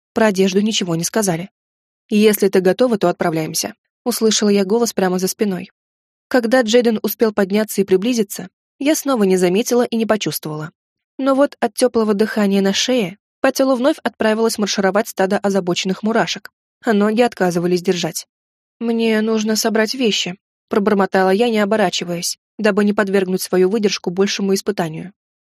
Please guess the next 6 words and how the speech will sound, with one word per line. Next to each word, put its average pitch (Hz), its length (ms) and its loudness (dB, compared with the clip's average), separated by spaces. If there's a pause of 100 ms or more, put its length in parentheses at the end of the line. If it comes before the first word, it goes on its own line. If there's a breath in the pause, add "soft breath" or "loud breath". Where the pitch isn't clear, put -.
"Не 196 200 2
нужно". 175 460 0 (480)
Губы 262 260 0
скользнули 214 440 2
к 214 80 -10
макушке, 208 520 -4